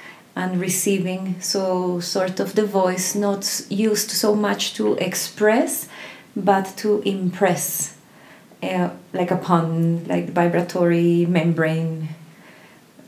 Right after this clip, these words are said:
what, which is how I call, uh, kind of like our vibratory field. Um, and I studied music,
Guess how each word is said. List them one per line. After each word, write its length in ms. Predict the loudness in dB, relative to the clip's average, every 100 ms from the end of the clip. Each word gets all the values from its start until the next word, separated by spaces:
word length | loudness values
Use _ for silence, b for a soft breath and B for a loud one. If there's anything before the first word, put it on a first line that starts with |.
| -20 -18 -16 -8
what, 240 | -8 -6
which 220 | -8 -6
is 220 | -6 -6 -6
how 180 | -4 -4
I 100 | -4
call, 440 | -2 0 0 -2 -8 -16 -14 -6
uh, 300 | -2 -2 -4 -8
kind 140 | -6
of 80 | -4
like 140 | -2
our 200 | 0 0
vibratory 720 | -2 -2 0 2 0 0 -2
field. 720 | -2 -4 -2 2 4 2 -2 -6 -12 B B B B B B -20 -14
Um, 540 | -8 -4 -2 0 -2 -4 -10 -20 -20 -20 -16 -10
and 640 | -8 -6 -4 -4 -4 -6 B B B B B B B -4
I 80 | 0
studied 500 | 0 2 4 4 2
music, 840 | 2 4 2 0 0 0 -2 -10